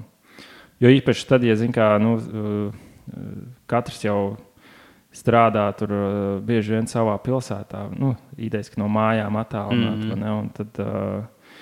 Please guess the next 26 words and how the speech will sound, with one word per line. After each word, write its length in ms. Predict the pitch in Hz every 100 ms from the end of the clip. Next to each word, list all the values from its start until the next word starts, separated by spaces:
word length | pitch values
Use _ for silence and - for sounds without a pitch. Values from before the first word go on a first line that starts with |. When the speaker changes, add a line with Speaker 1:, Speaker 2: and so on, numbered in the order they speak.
| - - - - _ _ _ _ -
Speaker 1:
ir, 140 | 139 160
protams, 440 | 143 127 113 110
ā, 540 | 123 117 113 110 113 110 - - -
man 180 | - 127
liekas, 140 | 117
vispār 240 | 170 - 113
tagad 200 | 120 107
in 100 | 107
general 340 | 120 110 104
daudz 300 | 98 107 107
kompānijas 600 | - 123 120 104 101 - -
piekop 400 | - 113 107 -
to 120 | 104 104 104 101 107
miksu, 520 | 110 120 - - -
vai 80 | -
ne? 140 | 104
Kad 200 | - -
Speaker 2:
Nu 180 | 113 139
Speaker 1:
ir 100 | 123
Speaker 2:
jā, 80 | 107
Speaker 1:
kaut 100 | -
kādas 220 | 104 110
Speaker 2:
hibrīda. 160 | 107 110
Speaker 1:
nedēļā 320 | 110 101 101
dienas, 380 | 110 110 107 -
jā, 100 | 110